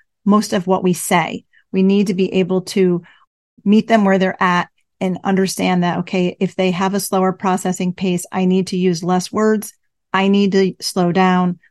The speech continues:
I need to give one step directions at a time. A little bit more about strengths, because I really like to stress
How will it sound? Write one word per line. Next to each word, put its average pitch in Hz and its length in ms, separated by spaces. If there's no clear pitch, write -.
I 190 140
need 190 220
to 190 80
give 175 200
one 175 260
step 180 300
directions 175 540
at 165 100
a 160 60
time. 185 460
A 196 80
little 262 300
bit 339 180
more 208 200
about 190 260
strengths, 190 580
because 180 240
I 175 60
really 190 340
like 185 280
to 180 100
stress 185 480